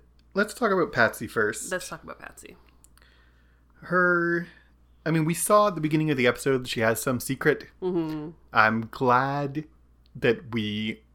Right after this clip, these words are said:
Speaker 1: see that she has a secret and learn what it is in the same episode.
Speaker 2: Me
Speaker 1: I'm
Speaker 2: too.
Speaker 1: glad they didn't drag that out.
Speaker 2: Yeah, me too.
Speaker 1: I have a few thoughts about Trick-, about Patsy, and I'm kind of starting at the end of them, but, like, her fight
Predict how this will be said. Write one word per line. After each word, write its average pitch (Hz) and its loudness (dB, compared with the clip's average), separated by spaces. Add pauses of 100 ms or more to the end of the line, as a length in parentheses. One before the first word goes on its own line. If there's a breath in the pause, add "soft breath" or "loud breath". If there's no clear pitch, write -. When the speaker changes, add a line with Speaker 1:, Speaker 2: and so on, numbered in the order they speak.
(300)
Speaker 1:
see 139 -6
that 131 2
she - -4
has 127 8
a 123 -8
secret 131 -2
and 113 2
learn 113 2
what 113 2
it 110 0
is 120 0
in 110 -2
the 104 -6
same 110 -2
episode. 120 0
Speaker 2:
Me 123 2
Speaker 1:
I'm 120 -2
Speaker 2:
too. 113 -4
Speaker 1:
glad 113 8
they 110 4
didn't 104 -4
drag 101 4
that 101 6
out. 117 4 (120)
Speaker 2:
Yeah, 175 -6
me 165 -10
too. - -16 (1400 soft breath)
Speaker 1:
I 151 2
have 151 -2
a 160 -6
few 185 0
thoughts - 0
about 110 0
Trick-, - -6
about 110 0 (300)
Patsy, 107 2
and 101 0
I'm 107 -2
kind 113 -2
of 101 -4
starting 143 2
at 120 -4
the 131 -6
end 113 0
of 110 -8
them, 101 -6
but, - -6
like, 113 -2
her 156 -4
fight - 2